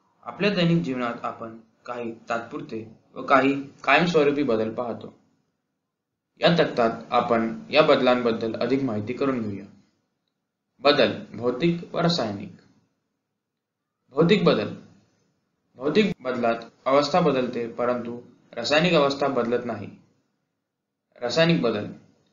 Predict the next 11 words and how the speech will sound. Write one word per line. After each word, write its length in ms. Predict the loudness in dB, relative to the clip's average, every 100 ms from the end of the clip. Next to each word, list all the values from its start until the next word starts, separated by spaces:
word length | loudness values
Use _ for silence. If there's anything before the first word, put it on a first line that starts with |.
| _
रासायनिक 440 | -10 -2 2 2 4
अभिक्रिया 460 | 2 0 2 2
घडून 300 | 4 2 -2
येते. 440 | -4 -8 -12 -20 _ _ _ _ _ _ _ _ -20
आपण 200 | -18 -4
पाहू 240 | 2 4
शकतो, 320 | 4 2 0
रासायनिक 380 | 0 0 0 0
बदलात, 340 | 0 0 -2 -4 -10 _ _ -8
रासायनिक 680 | -4 0 2 2 -2 -4 -16 -14
बदलमध्ये 760 | -4 -2 0 0 -2 -2 -6